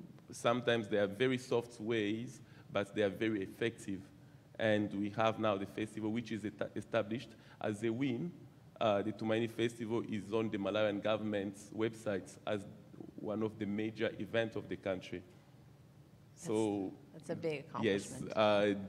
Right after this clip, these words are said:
Speaker 1: that's a win already
Speaker 2: Yeah.
Speaker 1: when we're recognized by the government. And when we have the festival now, every year the Minister of Culture comes to do the official opening of the festival.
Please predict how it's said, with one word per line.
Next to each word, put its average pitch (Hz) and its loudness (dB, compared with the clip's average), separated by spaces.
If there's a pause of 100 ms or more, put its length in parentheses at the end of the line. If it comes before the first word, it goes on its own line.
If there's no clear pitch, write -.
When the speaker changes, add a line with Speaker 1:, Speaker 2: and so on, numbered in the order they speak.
(100)
Speaker 1:
that's 117 8
a 110 4
win 107 4
already 98 2
Speaker 2:
Yeah. 98 2
Speaker 1:
when 110 8
we're 98 6
recognized 101 4
by 101 4
the 98 0
government. 98 2
And 95 0
when 113 4
we 104 4
have 120 4
the 104 0
festival 113 0
now, 107 2
every 117 0
year 120 4 (320)
the 92 0
Minister 110 2
of - -6
Culture 110 2 (120)
comes 107 -2
to 101 -4
do 113 -2
the 101 0
official 104 -2
opening 101 -2
of 95 -6
the 92 -6
festival. 104 -8